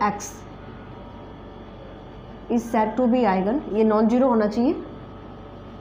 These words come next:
Non-zero vector X is said to be eigen vector if it satisfies the equation A X equal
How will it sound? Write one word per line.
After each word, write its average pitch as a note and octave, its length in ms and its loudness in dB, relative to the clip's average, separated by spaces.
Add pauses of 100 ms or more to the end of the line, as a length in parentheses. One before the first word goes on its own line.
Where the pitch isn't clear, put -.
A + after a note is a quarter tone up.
(760)
Non-zero A3 500 6
vector G#3+ 300 0 (540)
X - 180 -2 (120)
is G#3+ 140 -2
said G#3 280 0
to G#3+ 60 4 (100)
be G3+ 100 6 (1500)
eigen G#3+ 380 4 (1000)
vector G#3 380 0 (2000)
if C4 100 6 (140)
it B3+ 120 2
satisfies A3 600 2
the A3+ 80 4
equation A3 500 2 (840)
A G#3+ 200 6
X A#3 240 0 (1000)
equal F#3+ 340 4